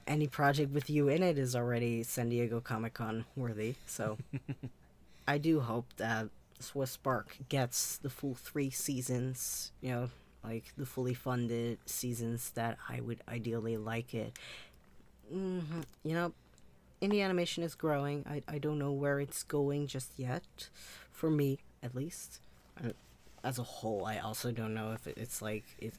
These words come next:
Speaker 1: it's growing and it's going to collapse. I don't think so, but, you know,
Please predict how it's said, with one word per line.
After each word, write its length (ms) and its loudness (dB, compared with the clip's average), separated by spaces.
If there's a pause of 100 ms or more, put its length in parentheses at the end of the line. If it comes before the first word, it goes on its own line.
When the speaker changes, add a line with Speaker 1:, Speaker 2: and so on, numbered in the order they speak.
Speaker 1:
it's 200 -8
growing 560 0
and 120 -2
it's 200 -6
going 280 -4
to 80 -6
collapse. 640 -4
I 120 -2
don't 240 -4
think 180 -2
so, 380 -2
but, 220 -6 (1800)
you 100 0
know, 160 0